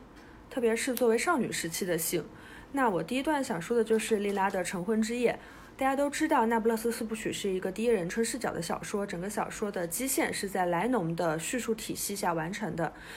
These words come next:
那在这个视角体系下的莉拉新婚之夜其实是经过转述的，也就是莉拉先把这部分内容记在了她的笔记上，然后把它交给了莱农，被莱农读到，再经过莱农的话语告诉了读者。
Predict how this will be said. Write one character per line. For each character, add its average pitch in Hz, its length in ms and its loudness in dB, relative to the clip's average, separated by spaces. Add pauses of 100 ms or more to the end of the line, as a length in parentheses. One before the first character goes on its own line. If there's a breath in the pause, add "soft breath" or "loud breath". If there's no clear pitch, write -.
(180 loud breath)
那 254 180 0
在 262 160 0
这 349 160 0
个 269 80 6
视 254 200 0
角 185 180 0
体 - 160 -6
系 165 160 -4
下 196 220 -2
的 175 80 -2
莉 180 100 -2
拉 175 180 2
新 202 160 -6
婚 196 200 -6
之 175 120 -6
夜 180 120 0
其 175 180 -4
实 208 80 2
是 226 160 -2
经 233 300 -2
过 240 120 4
转 196 280 -4
述 226 260 -2
的， - 160 -4 (320 loud breath)
也 180 100 -2
就 208 160 2
是 220 300 0
莉 277 140 0
拉 269 180 4
先 320 180 0
把 262 140 2
这 - 160 -2
部 208 100 -4
分 208 160 0
内 208 120 0
容 170 180 0
记 220 140 -4
在 214 140 2
了 180 60 -2
她 208 80 -6
的 214 60 0
笔 214 140 -6
记 185 200 -4
上， 175 300 -4
然 - 80 -4
后 180 80 -6
把 170 60 -2
它 165 80 -2
交 247 180 2
给 247 100 -2
了 156 100 0
莱 156 180 -2
农， 160 200 0 (320 loud breath)
被 233 120 4
莱 190 180 2
农 240 160 0
读 165 160 -4
到， 214 340 2
再 269 160 2
经 285 220 -2
过 277 180 2
莱 185 180 2
农 233 140 2
的 240 80 2
话 269 260 0
语 165 140 -2
告 277 220 2
诉 226 160 -4
了 165 80 0
读 156 180 -6
者。 156 240 -4